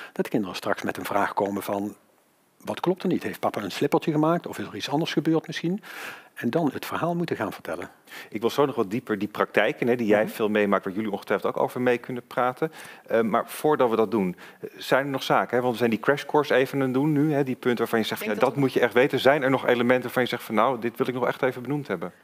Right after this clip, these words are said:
Speaker 3: Nou, ik wil ook nog wel even benoemen dat we hebben het nu natuurlijk steeds over donoren die via klinieken gaan. Maar er zijn natuurlijk ook mensen die een donor in hun eigen omgeving zoeken.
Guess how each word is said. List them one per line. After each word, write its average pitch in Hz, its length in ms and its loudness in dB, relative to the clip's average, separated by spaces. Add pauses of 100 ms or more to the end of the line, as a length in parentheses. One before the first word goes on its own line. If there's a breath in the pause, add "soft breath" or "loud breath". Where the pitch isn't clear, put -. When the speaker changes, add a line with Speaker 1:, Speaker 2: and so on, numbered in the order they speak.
(120 soft breath)
Speaker 3:
Nou, 226 180 -2
ik 240 80 -8
wil 277 200 2
ook 285 80 0
nog 277 100 -2
wel 262 100 0
even 214 220 0
benoemen 214 380 4
dat 208 160 0
we 208 80 -4
hebben 208 180 0
het 202 80 4
nu 226 60 4
natuurlijk 214 260 -4
steeds 208 260 0 (200)
over 202 300 0
donoren 196 520 2
die 185 140 0
via 190 240 2
klinieken 196 440 2
gaan. 165 340 -6
Maar 208 120 2
er 214 60 0
zijn 247 140 2
natuurlijk 226 260 -2
ook - 260 -2 (100)
mensen 214 520 2
die 214 260 0
een 202 160 0
donor 196 360 4
in 202 100 2
hun 185 140 2
eigen 208 300 0
omgeving 196 520 0
zoeken. 160 300 -2